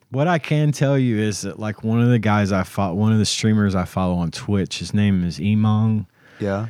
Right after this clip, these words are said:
Speaker 1: He plays Overwatch for eight hours a day, every day. And he has always got consistently two thousand minimum watching him. So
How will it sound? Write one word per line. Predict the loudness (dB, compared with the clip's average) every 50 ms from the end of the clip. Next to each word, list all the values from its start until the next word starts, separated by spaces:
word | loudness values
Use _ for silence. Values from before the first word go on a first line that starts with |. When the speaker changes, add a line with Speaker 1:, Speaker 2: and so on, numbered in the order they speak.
| -10 _ _
Speaker 1:
He | -10 -2 0 2 2 2
plays | 0 2 4 4 6 6 6 4
Overwatch | 4 2 4 4 2 4 4 4 2 2 0 -2
for | -6 -6 -6 -4 -4
eight | -2 -2 0 0
hours | 0 0 0 -2 -2 -2 -4
a | -6 -6
day, | -6 -6 -4 -4 -4 -6 -6 -8 -10 -12 _ _ _ _ _ _ _ _ 0
every | 2 4 4 4
day. | 4 2 0 -2 -4 -8 -14 -18 _ _ _ _ _ _ _ _ _ _ 0
And | 2 4 4 2 2 2
he | 2 2 2
has | 2 2
always | 0 0 2 2 4 4 2 2 0 -2 -2
got | -2 0 0 2 0 -2 -4
consistently | -4 -4 -2 -2 -2 0 0 0 0 -2 -4 -4 -2 -2 -2 -2
two | -2 -4 0 2 4 4 4 4 4 2 0 -2 -6 -12 -20 -20 _ _ _
thousand | _ 0 2 2 2 2 0 0 -2 -2 0 0 2 2
minimum | 2 2 2 2 0 0 0 -2 -4 -6 -8 -8 -6
watching | -4 -2 0 -2 -2 -4 -4 -6 -6 -6 -8 -10 -10 -10 -10 -12 -12 -14 -14 -16 0
him. | 4 4 6 6 4 2 -2 -4 -6 -8 -14 -20 -20 -20 -20 -20 -20 -20 -20 -20 _ -6
So | -4 -2 0 0 0 0 0 -2 -2 -4 -4